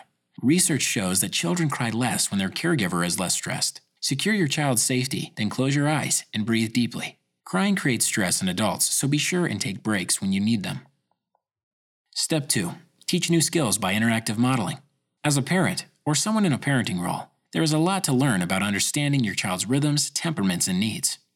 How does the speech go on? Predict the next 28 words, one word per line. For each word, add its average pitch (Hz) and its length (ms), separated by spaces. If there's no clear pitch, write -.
Because 170 300
of 165 80
all 160 100
this 127 160
learning, 135 340
you 107 120
will 123 100
make 143 180
mistakes 143 600
and 117 100
even 143 220
poor 151 180
choices. - 480
How - 120
you 139 140
handle 185 400
those 123 200
moments 127 540
can 131 100
determine 110 460
how 95 80
you 92 160
will 92 120
help 104 260
build 120 260
your 92 100
child's 92 300
resilience. 95 600